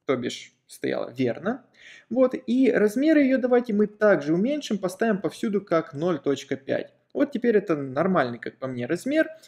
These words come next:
Единственная, машинка у нас слишком черная. Это причина, а, причина этому заключается не в том, что мы что-то не догрузили, а причина заключается в том, что у нас попросту, а, еще нету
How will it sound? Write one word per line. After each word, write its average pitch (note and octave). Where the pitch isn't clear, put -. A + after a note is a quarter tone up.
Единственная, A3+
машинка A3
у D3
нас F3+
слишком D3
черная. -
Это C4
причина, A3+
а, C#3
причина F#3+
этому G3
заключается F#3
не G#3
в G3+
том, D#4+
что -
мы G3
что-то F3+
не D3+
догрузили, C#3+
а A#3+
причина B3
заключается A3+
в -
том, C#4+
что -
у G3
нас A#3
попросту, C#4
а, C#3+
еще D#3+
нету F3